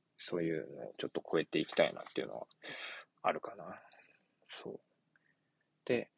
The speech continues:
それで必要なもの、必要なことを、まあ、こなしていくっていう感じかな。そっちをなんか、そ、そっちがあってのなんか仕事というか、うん、そういう目標があっての仕事な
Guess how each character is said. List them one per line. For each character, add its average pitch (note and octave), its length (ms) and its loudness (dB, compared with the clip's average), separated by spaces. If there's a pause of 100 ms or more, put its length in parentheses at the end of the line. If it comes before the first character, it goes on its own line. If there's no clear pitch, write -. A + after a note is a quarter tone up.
そ - 220 0
れ A2 160 8
で A2 300 8
必 - 280 -2
要 A2 120 8
な G2+ 140 6
も G2+ 140 4
の、 G2+ 220 4 (260)
必 - 280 -4
要 G2 80 4
な F#2+ 120 2
こ - 120 -10
と B2 340 12
を、 E2+ 60 6
ま F2+ 120 0
あ、 - 20 -18
こ - 160 -4
な F2 120 0
し - 100 -4
て E2 100 0
い D#2 80 -4
く - 120 -14
っ - 20 -20 (160)
て E2+ 80 -2
い - 100 0
う C#2+ 120 -4
感 - 240 -10
じ - 160 -14 (240)
か - 140 -12
な。 F#2+ 100 -10 (680)
そ - 140 -4
っ - 80 -2
ち - 160 4
を G#2 200 8
な F2+ 100 -2
ん F2 100 -4
か、 - 200 0 (100)
そ、 - 160 -2 (240)
そ - 140 4
っ - 60 2
ち - 140 8
が G#2 160 8
あ - 40 4
っ - 40 -2 (100)
て G#2+ 120 10
の E2+ 140 0
な F2+ 100 0
ん E2+ 40 -4
か E2+ 120 2
仕 - 180 0
事 F#2 300 4
と F2 120 2
い F2 60 6
う E2 80 2
か、 - 280 0 (1160)
う F#2+ 60 -12
ん、 - 160 -12
そ - 160 2
う B2+ 40 8
い A#2 60 8
う A2+ 60 6
目 G#2 220 2
標 A#2+ 240 12
が A2 80 12
あ A2+ 40 10
っ - 20 -2
て F#2 160 4
の D#2+ 100 -6
仕 - 160 0
事 E2 240 2
な D2 100 -6